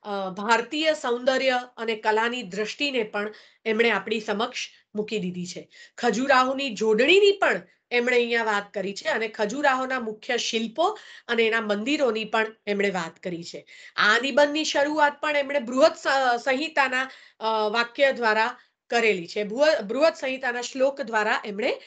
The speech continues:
કરેલી છે. એટલે દરેકની શરૂઆત એને ક્યાંક ને ક્યાંક સમજજો કે જે શરૂઆત છે ને એ ક્યાંક ને ક્યાંક અંદર સંદર્ભમાં આવે જ છે. અને બીજી વસ્તુ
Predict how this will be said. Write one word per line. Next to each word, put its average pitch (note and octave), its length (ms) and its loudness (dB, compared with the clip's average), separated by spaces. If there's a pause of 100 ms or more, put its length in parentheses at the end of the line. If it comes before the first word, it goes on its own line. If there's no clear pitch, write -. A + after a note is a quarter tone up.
(300)
કરેલી G3+ 380 2
છે. C4 100 -6
એટલે G4 240 2
દરેકની G#4 580 2
શરૂઆત C#4 600 2 (680)
એને C#4 240 0
ક્યાંક C#4 300 0
ને E4 100 -4
ક્યાંક D#4+ 280 2
સમજજો C4+ 480 0
કે B3+ 140 -14
જે D4 160 -8
શરૂઆત F#4 600 0
છે F4+ 200 -10
ને C4 220 -8 (280)
એ C#4+ 120 2
ક્યાંક C#4+ 360 0
ને E4+ 120 -4
ક્યાંક C4+ 420 -6
અંદર B3+ 420 0 (220)
સંદર્ભમાં A#3 840 -4 (120)
આવે G3+ 340 0
જ F3 120 -6
છે. - 240 -18 (1000)
અને B3+ 380 0 (260)
બીજી C#4+ 260 4
વસ્તુ C4 480 -2